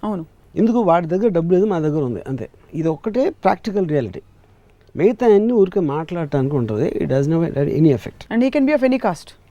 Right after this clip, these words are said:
Speaker 2: Any caste. How
Speaker 1: Doesn't
Speaker 2: does it
Speaker 1: matter
Speaker 2: make a
Speaker 1: అంటారు.
Speaker 2: difference? ఇప్పుడు నేను హర్నాథ్ రాజు అని ఒక యాక్టర్, అది మా, మా కులం, నా కాస్ట్ నుంచి వచ్చిన ఆయన.
Speaker 1: మీ కాస్ట్,
Speaker 2: నా
Speaker 1: అది మీరు
Speaker 2: కాస్ట్,
Speaker 1: అలా
Speaker 2: యా,
Speaker 1: చెప్పాలి.
Speaker 2: కరెక్ట్. నా కాస్ట్ నుంచి వచ్చిన ఆయన.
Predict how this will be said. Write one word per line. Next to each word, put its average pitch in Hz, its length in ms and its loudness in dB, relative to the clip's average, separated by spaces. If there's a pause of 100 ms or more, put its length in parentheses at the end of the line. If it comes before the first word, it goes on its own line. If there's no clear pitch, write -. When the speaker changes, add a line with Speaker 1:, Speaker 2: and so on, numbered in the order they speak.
(140)
Speaker 2:
Any 285 160 4
caste. 277 80 2
How 175 100 4
Speaker 1:
Doesn't - 380 -10
Speaker 2:
does 208 80 4
it 220 60 0
Speaker 1:
matter 208 200 2
Speaker 2:
make - 0 -
a - 40 2
Speaker 1:
అంటారు. 254 200 0
Speaker 2:
difference? - 420 -10 (520)
ఇప్పుడు 247 200 0
నేను 214 560 4 (800)
హర్నాథ్ 247 420 2
రాజు 196 340 2
అని 175 180 -2
ఒక 220 140 -4
యాక్టర్, 156 300 -4 (760)
అది 135 120 -4
మా, 143 380 2
మా 147 220 4
కులం, 101 400 -2
నా 139 280 0
కాస్ట్ 135 340 -2
నుంచి 135 200 -2
వచ్చిన 151 260 -8
ఆయన. - 80 -4
Speaker 1:
మీ 262 240 4
కాస్ట్, 226 280 0
Speaker 2:
నా 139 60 4
Speaker 1:
అది 156 100 4
మీరు 175 100 0
Speaker 2:
కాస్ట్, 208 200 2
Speaker 1:
అలా 185 140 4
Speaker 2:
యా, 117 100 2
Speaker 1:
చెప్పాలి. 185 320 -4 (100)
Speaker 2:
కరెక్ట్. 107 300 -4
నా 143 200 0
కాస్ట్ 143 360 -6
నుంచి 127 160 -4
వచ్చిన 147 240 -6
ఆయన. 107 100 -6